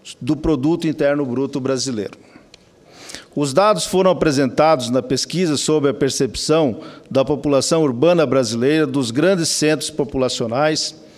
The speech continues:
sobre o agronegócio e de-, e desvendam consideráveis mudanças na imagem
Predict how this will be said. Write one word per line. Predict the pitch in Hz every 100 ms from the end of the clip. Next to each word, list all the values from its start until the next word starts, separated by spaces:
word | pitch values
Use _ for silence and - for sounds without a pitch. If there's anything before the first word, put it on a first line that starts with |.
| - - - - - - _
sobre | - - 185 185
o | 190
agronegócio | 180 190 180 190 185 156 143 - - - - - - - - _
e | 147
de-, | 160 180 156
e | 196
desvendam | 156 165 117 156 208 170 123 104 - - -
consideráveis | - 180 - 156 156 165 190 190 156
mudanças | 160 127 139 180 - 180 156
na | - 151
imagem | 147 131 156 180 135 113